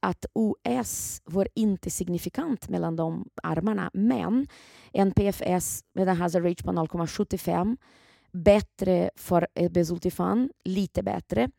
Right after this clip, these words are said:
Eh, en response rate mycket högre för besultifan, tjugotvå procent versus tre. Eh, och duration of response för de som svarar på besultifan och det som förvänta oss, vi förvänta oss det, eh, förväntade oss det var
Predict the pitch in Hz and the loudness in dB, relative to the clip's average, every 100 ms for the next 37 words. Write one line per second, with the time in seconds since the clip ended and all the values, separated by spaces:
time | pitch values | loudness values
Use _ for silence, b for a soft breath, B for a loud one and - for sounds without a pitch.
0 | b b b b - 185 185 - 202 196 | b b b b -4 0 0 2 2 2
1 | 214 - - 185 - 185 185 - - 190 | 0 -2 -6 -6 -2 0 0 -6 -4 -4
2 | - 202 185 - 180 175 196 208 202 190 | -2 -2 -2 0 2 4 2 -2 -2 0
3 | 175 180 175 - 180 233 - 196 185 - | -2 -2 -4 -4 -2 -2 -2 -4 -4 0
4 | 185 - - 180 170 - - - - - | -2 -2 -4 -4 -4 -4 -4 -6 -12 -4
5 | - 160 240 349 _ _ 196 196 196 202 | -2 0 -2 -4 _ _ 2 4 4 2
6 | - 185 214 208 339 427 277 196 175 180 | 2 0 4 4 2 0 0 0 0 -2
7 | - 175 175 - 185 175 170 - 175 190 | 0 -2 -2 -4 0 0 0 -6 -4 0
8 | 175 - 170 175 160 165 180 175 170 170 | 0 2 0 0 -2 -2 -4 -2 0 0
9 | 165 - 185 - 175 170 165 165 175 165 | -2 -2 -4 -2 0 0 -2 -2 0 0
10 | 165 - - _ b b b b - 170 | -2 -6 -12 _ b b b b -6 -2
11 | 190 180 185 165 240 208 - - - - | 0 2 2 2 0 0 0 -2 -2 -8
12 | _ _ - - 165 170 - _ - 185 | _ _ -10 -2 0 0 -2 _ -2 0
13 | 190 170 226 247 196 165 160 165 | 2 0 0 0 2 2 2 0